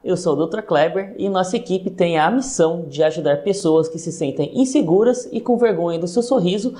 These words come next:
a recuperarem sua autoestima e confiança através de dentaduras fixas confortáveis e de estética natural. Separei hoje oito temas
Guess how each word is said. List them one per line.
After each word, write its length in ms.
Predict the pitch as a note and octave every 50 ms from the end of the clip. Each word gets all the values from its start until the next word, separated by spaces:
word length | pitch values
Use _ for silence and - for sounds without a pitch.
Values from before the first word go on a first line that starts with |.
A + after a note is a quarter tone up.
| - - - - - -
a 100 | - -
recuperarem 800 | C#4 C#4+ D4 D4 D#4 D4 - D4+ D4 A#3 F#3 F#3 G3+ G#3 A3+ A#3
sua 420 | - - - G3 F3+ E3 D3+ - - -
autoestima 800 | A#2 - C4 - - - - - G3+ F#3+ G#3 G#3+ G#3+ G#3+ - -
e 100 | - F#3+
confiança 760 | - G3 G3 F3+ - F#3 D3 C#3+ D3 D#3 D#3 - F3+ F3+ - - - - -
através 540 | - - D#3+ - G3+ F3 D#3+ D#3 D3+ D#3 D#3
de 160 | D#3 D#3 D#3
dentaduras 760 | D3+ E3+ E3+ E3 F3+ C#3+ C3+ C3+ B2 B2+ A#2+ - - - - -
fixas 420 | - D3 - - - C#3 - -
confortáveis 960 | - - B3+ D4 - - D#4 C4+ - F3+ D3 D3+ F3 F3+ A3+ A#3 A#3 - - -
e 120 | - A3+
de 100 | F3+ F#3
estética 680 | G#3+ F#3 - - F3 G3+ - - - - F3 F3 F3 - - _ _ -
natural. 720 | C#3+ A#2+ C3 - G3+ G3 C3 G#2 F#2+ - - - - _ _ _ _ _ _ _ _ _ _ _ _ _ _ _ _ _ - _ _ _ _ _ _ _ _
Separei 560 | - - D#4 - - D4+ C4+ G#3+ F#3+ D3+ D3+
hoje 400 | F3+ A#3+ C4+ A3 D#3 D#3+ D3 - - - _ _ _ _
oito 320 | - - - F4 - - -
temas 720 | - - - F3 A3+ C4 A#3+ F3+ C#3+ C#3+ - - _